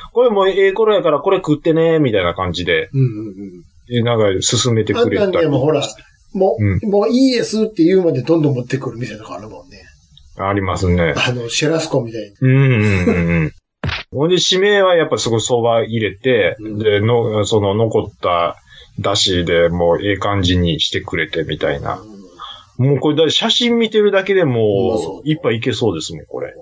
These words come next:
Speaker 2: うん。
Speaker 1: うん。
Speaker 2: もう、
Speaker 1: あの、
Speaker 2: もうのんべえじゃないですか、あなた。
Speaker 1: いや、ちゃいますよ。僕はもうめちゃめちゃ、
Speaker 2: え？
Speaker 1: だから今日ちょっと、がっかりなんですよ。
Speaker 2: どうしたんですか？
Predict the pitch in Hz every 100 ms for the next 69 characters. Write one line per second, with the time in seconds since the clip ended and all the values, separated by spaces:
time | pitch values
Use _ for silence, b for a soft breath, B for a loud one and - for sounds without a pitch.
0 | - 87 92 113 135 151 170 180 175 -
1 | _ 104 107 98 82 _ b b b -
2 | 127 127 120 - 117 101 107 101 b b
3 | 139 143 135 156 214 214 175 156 135 123
4 | 123 117 - - - - 127 117 107 156
5 | 139 113 - 156 143 120 117 101 - 113
6 | 156 160 180 170 180 127 101 131 135 127
7 | 131 151 139 127 160 139 151 127 - 190
8 | 175 202 196 139 120 101 - - - _
9 | _ _ - 110 123 135 - 185 147 98
10 | 82 - 82 151 139 117 123 107 95 -